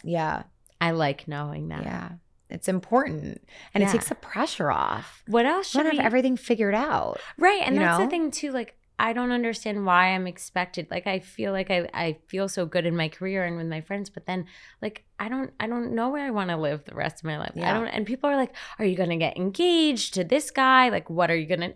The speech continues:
Speaker 2: and I'm like, "I have no clue."
Speaker 1: Yeah. And it's all about, like, being in the present moment and just trusting
Speaker 2: Right.
Speaker 1: the divine plan. You
Speaker 2: I
Speaker 1: know?
Speaker 2: love that, 'cause
Speaker 1: Yeah.
Speaker 2: sometimes you can get really freaked out when you see all these people, all these girls getting engaged on Instagram. And I,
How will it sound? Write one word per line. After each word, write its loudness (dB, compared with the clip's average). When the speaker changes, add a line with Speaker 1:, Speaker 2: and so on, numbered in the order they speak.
Speaker 2:
and -2
I'm -2
like, -2
"I 0
have -8
no 6
clue." 2
Speaker 1:
Yeah. -4
And 2
it's 0
all 4
about, 4
like, -4
being -2
in -2
the -4
present -4
moment -4
and -2
just -6
trusting -4
Speaker 2:
Right. 0
Speaker 1:
the 2
divine -2
plan. -12
You -6
Speaker 2:
I 0
Speaker 1:
know? 0
Speaker 2:
love -2
that, -6
'cause -6
Speaker 1:
Yeah. -4
Speaker 2:
sometimes -2
you -14
can -2
get -2
really 2
freaked -2
out 2
when -4
you -4
see -8
all -2
these 2
people, 0
all 6
these 4
girls 4
getting 2
engaged 2
on 0
Instagram. -2
And 0
I, -4